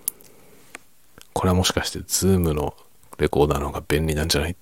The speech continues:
ていうのが、ちょっとね、まだ他のプレイヤー使ってみてないので何とも言えませんが、ちょっとそんな予感がしてます。なんか至れり尽くせり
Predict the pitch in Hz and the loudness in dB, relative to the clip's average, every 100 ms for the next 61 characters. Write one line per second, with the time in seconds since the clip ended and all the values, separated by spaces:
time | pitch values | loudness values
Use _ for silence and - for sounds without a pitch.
0 | - - - - - 123 - - - - | -10 -2 0 2 4 4 2 -4 -4 -2
1 | 78 - - - - - - - - 85 | -4 -4 -8 -6 -6 -8 -12 -10 -2 -2
2 | - - 76 87 92 67 87 87 85 85 | -2 -8 -2 4 4 4 2 2 2 2
3 | 78 - - - - - - - 80 80 | 0 -6 -20 -20 -20 -20 -18 -4 0 2
4 | 78 76 73 - - - - 80 78 - | 2 0 0 0 0 -2 -2 -2 0 0
5 | 139 131 - - 71 69 - - - - | 0 -4 -6 -8 -8 -6 -6 -4 -4 -4
6 | - - - - - - - - - - | -6 -8 -10 -12 -18 -20 -20 -20 -20 -20
7 | - - - - - - - - - - | -20 -20 -20 -20 -20 -20 -20 -20 -20 -20
8 | - - 107 - - 85 80 73 76 - | -20 -2 -2 0 -2 0 -2 -4 -4 -4
9 | - - - 139 - - - - - - | -4 -6 -4 -6 -6 -6 -8 -20 -20 -20
10 | - - - - - - - - 87 - | -20 -20 -20 -20 -20 -20 -18 -2 -2 -2
11 | - 85 82 82 - - - 73 - - | -2 0 0 0 -2 -2 -4 -4 -8 -14